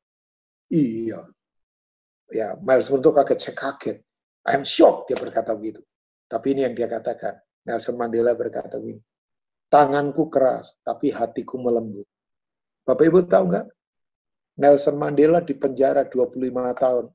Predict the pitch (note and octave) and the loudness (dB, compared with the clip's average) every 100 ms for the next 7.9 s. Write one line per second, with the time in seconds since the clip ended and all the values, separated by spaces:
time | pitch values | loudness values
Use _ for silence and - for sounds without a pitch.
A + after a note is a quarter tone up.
0 | - A#2 B2 F3 - - A#2 - A2 - | -10 -6 -4 -6 -10 -14 -12 -8 -6 -6
1 | - A#2 - A2+ - _ _ _ _ _ | -6 -6 -8 -12 -14 _ _ _ _ _
2 | - A#2 A2+ B2 A2 - A#2 C3 A#2 - | -4 -4 -2 -2 -2 -4 -6 -6 -14 -18
3 | _ _ _ _ _ _ _ _ _ _ | _ _ _ _ _ _ _ _ _ _
4 | _ _ - A#2 B2+ A#2 A2+ A#2 G#2 - | _ _ -2 0 0 -2 0 0 -2 -16
5 | _ _ _ - - C#3 - D#3 D3 D#3+ | _ _ _ -2 0 2 6 6 6 4
6 | - D3 C#3 C#3 D#3+ C3 - C3 B2 - | 4 4 6 4 0 -4 0 0 0 -2
7 | D3 - - B2+ A#2+ A#2+ - A#2 G2+ | -2 -2 -2 -4 -4 -6 -6 -12 -12